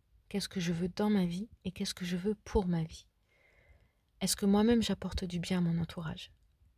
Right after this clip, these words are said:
Qu'est-ce que je leur apporte ? Est-ce que vraiment j'aimerais fréquenter quelqu'un comme moi ? Sois honnête. Il n'y a personne qui va s'immiscer dans ce dialogue interne,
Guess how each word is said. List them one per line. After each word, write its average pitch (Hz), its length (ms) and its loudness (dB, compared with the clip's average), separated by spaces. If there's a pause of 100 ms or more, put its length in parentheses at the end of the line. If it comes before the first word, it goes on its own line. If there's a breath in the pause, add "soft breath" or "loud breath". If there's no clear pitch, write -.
(100)
Qu'est-ce - 240 -2
que 196 100 -6
je 180 80 -4
leur 180 160 -4
apporte ? - 480 -12 (640 soft breath)
Est-ce 185 100 -2
que 196 100 -4
vraiment 208 400 2
j'aimerais 185 300 2
fréquenter 196 460 -4
quelqu'un 180 300 -4
comme 160 220 -4
moi ? 160 160 -8 (540)
Sois - 320 -6
honnête. 165 440 -2 (640 soft breath)
Il 196 60 0
n'y 190 40 6
a 180 40 2
personne 220 380 0
qui - 140 -4
va 175 160 0
s'immiscer 185 480 -2
dans 175 100 0
ce 175 160 -4
dialogue 170 380 0
interne, 180 380 -4